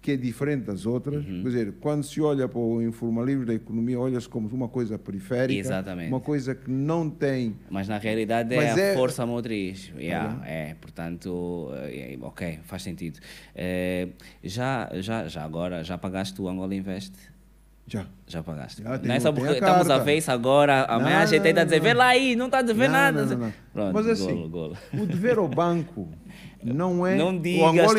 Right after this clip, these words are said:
Speaker 2: também.
Speaker 1: não, eu
Speaker 2: Ah.
Speaker 1: digo, eu digo, o Angola Invest está em, pagou-se.
Speaker 2: Yeah.
Speaker 1: Mas a, a ideia de que se dever ao banco é mau e trabalhar-se com,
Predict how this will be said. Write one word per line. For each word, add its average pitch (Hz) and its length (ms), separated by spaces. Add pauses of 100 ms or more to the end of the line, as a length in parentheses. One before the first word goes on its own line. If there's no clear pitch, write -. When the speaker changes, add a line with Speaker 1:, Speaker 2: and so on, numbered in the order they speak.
(140)
Speaker 2:
também. 170 280
Speaker 1:
não, 254 280
eu 226 60
Speaker 2:
Ah. 196 100
Speaker 1:
digo, 214 180
eu 185 100
digo, 160 460
o 123 140
Angola 165 280
Invest 185 280
está 123 440 (280)
em, 113 160 (340)
pagou-se. 110 420
Speaker 2:
Yeah. - 20 (260)
Speaker 1:
Mas 143 340
a, 127 180 (100)
a 131 180
ideia 170 500
de 131 120
que - 120
se - 100
dever 135 320
ao 131 100
banco 127 420
é 107 60
mau 95 400 (800)
e 127 80
trabalhar-se 127 640
com, 113 460